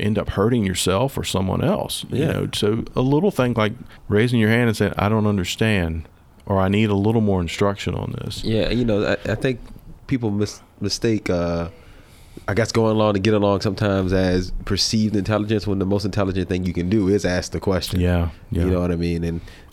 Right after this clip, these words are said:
Speaker 1: I'll be the first to admit when I don't know something.
Speaker 2: Yeah, you got to.
Speaker 1: You
Speaker 2: You
Speaker 1: know?
Speaker 2: have to. That's how, and that is how we learn.
Speaker 1: Yeah, for sure.
Speaker 2: Absolutely. So why, um, uh, why is C T E important to, uh, V E D P?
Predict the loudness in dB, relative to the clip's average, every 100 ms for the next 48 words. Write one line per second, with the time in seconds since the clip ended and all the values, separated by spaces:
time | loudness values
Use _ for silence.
0 | -2 2 4 4 2 2 2 2 2 2
1 | 2 2 2 2 -2 -2 0 0 2 2
2 | 2 0 0 -2 0 0 0 0 0 -2
3 | -2 0 2 2 2 2 2 2 2 2
4 | 0 0 2 2 2 0 0 -2 -2 -2
5 | -4 -6 -6 -4 -2 -2 -2 -2 -2 0
6 | 0 2 2 0 -4 -12 -2 0 2 4
7 | 2 2 2 4 2 2 0 -2 0 0
8 | 0 2 0 0 -2 0 2 0 0 -2
9 | 0 0 0 -2 -2 -2 -2 -2 -2 -2
10 | -2 -4